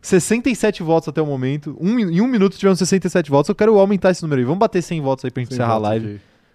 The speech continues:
Speaker 1: Eu
Speaker 2: Vai.
Speaker 1: quero ver.
Speaker 2: Vai lendo aí o perguntas aleatórias.
Speaker 1: Eu quero ler perguntas aleatórias enquanto vocês votam aí qual que é o certo. A Gabriele Macedo falando, "Pelo amor de Deus, quem fala veludo vermelho?" E tá dando risada.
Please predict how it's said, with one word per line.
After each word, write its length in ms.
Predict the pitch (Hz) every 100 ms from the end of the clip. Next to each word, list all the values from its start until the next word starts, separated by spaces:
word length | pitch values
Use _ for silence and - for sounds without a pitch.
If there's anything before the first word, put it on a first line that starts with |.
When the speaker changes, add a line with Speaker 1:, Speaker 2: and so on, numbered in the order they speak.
| _ 107
Speaker 1:
Eu 80 |
Speaker 2:
Vai. 60 | 107
Speaker 1:
quero 120 | 123 117
ver. 200 | 104 98 _ _
Speaker 2:
Vai 140 | 104 127
lendo 220 | 127 131
aí 80 | 123
o 180 | 123 113 -
perguntas 400 | 117 107 110 113
aleatórias. 500 | 107 101 104 107 -
Speaker 1:
Eu 100 | 113
quero 160 | 147 156
ler 80 |
perguntas 320 | 156 165 160 180
aleatórias 440 | 170 156 156 156
enquanto 200 | 151 165
vocês 160 | 170 135
votam 280 | 147 147
aí 80 | 151
qual 160 | 147 160
que 80 | 190
é 20 |
o 40 |
certo. 520 | 160 139 123 110 101 98 _ _
A 100 | - 139
Gabriele 340 | 160 160 170
Macedo 280 | 175 - 147
falando, 280 | 170 147 131
"Pelo 180 | 180
amor 120 | 190 175
de 60 |
Deus, 160 | 147 143
quem 160 | 175 196
fala 260 | 170 170
veludo 240 | 160 165 160
vermelho?" 460 | 190 135 117 104
E 40 | 107
tá 100 | 117
dando 140 | 120
risada. 340 | 127 107 87